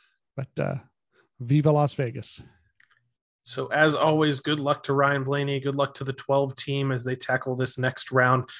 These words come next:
Speaker 2: the nascar Cup Series playoffs. Good luck to interim crew chief Miles Stanley, uh, this pit crew <laughs> that's, that's trying to get them through the suspension period.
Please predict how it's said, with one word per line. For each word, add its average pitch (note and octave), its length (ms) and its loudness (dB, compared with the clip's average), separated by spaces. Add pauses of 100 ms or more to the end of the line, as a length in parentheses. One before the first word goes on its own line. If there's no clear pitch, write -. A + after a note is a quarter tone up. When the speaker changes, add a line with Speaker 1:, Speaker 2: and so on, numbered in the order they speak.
(160)
Speaker 2:
the C3+ 60 2
nascar C3 400 2
Cup - 180 0
Series C3+ 300 2
playoffs. C3+ 480 0 (340)
Good D3 140 -4
luck E3 220 -2
to D3+ 140 2
interim D#3+ 420 2
crew D#3 220 2
chief D#3 380 -4
Miles D3 340 2
Stanley, D#3 600 -2 (380)
uh, C3 340 -2
this - 200 -6
pit - 280 -2
crew D#3 380 6 (100)
<laughs> - 80 -10
that's, C3+ 440 0
that's B2+ 200 -4
trying D3 220 4
to C3+ 80 2
get D3 160 2
them C#3 180 0
through C#3+ 280 0
the C3+ 100 2
suspension C#3 600 -2
period. C#3+ 460 4